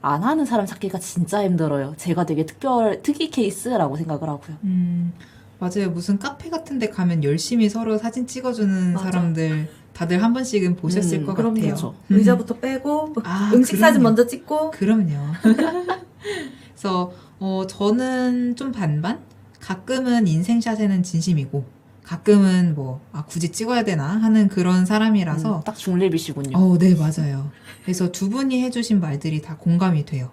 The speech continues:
Speaker 2: 어, 저희도 그렇지만 아마 청소년 세대, 지금 청소년 세대는 디지털에 더 친숙한 만큼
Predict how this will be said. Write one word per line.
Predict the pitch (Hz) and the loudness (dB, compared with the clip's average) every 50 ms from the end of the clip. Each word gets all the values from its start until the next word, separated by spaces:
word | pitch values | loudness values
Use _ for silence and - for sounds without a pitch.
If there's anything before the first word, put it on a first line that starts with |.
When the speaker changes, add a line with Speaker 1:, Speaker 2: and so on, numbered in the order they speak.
| - - - - - - - - - - - - - - - | -14 -20 -20 -20 -20 -20 -20 -20 -20 -20 -20 -20 -20 -20 -12
Speaker 2:
어, | - 151 170 175 175 175 175 170 170 170 180 | -6 -4 -2 0 0 0 0 0 0 -2 -2
저희도 | 180 - 196 214 262 277 277 269 262 262 254 254 247 240 233 240 233 220 | -2 0 2 2 4 4 2 2 0 0 0 0 0 0 -2 -2 -4 -6
그렇지만 | - - 165 156 156 - - - 151 175 220 226 175 139 - - - - - - | -6 -4 -4 -4 -4 -6 -6 -4 0 0 2 2 0 -2 -4 -8 -16 -20 -20 -12
아마 | - 156 165 175 170 170 165 160 - - | -6 -4 -2 0 0 -2 -4 -6 -8 -14
청소년 | - - 277 302 302 330 330 311 277 262 | -12 -10 -8 -6 -6 -6 -6 -6 -6 -4
세대, | 254 262 - - 143 - | -4 -6 -6 -6 -8 -8
지금 | - - - 170 185 180 | -8 -6 -2 0 2 2
청소년 | 180 185 220 233 233 240 226 220 214 | 2 2 2 0 2 2 2 2 2
세대는 | 214 220 220 214 208 202 247 269 214 156 | 0 0 -2 0 0 0 0 0 0 0
디지털에 | - - - 175 180 226 220 - - 208 190 180 170 175 | 0 -4 -6 -6 -6 -6 -8 -6 -4 -2 -2 -2 -2 -4
더 | - - - 151 156 165 175 180 | -6 -8 -6 -2 0 0 0 -2
친숙한 | 180 - 226 226 220 220 - - 208 202 190 | 0 0 0 0 -2 -4 -6 -2 0 2 2
만큼 | 180 160 156 156 - - 277 403 | 2 0 -2 -4 -6 -8 -10 -10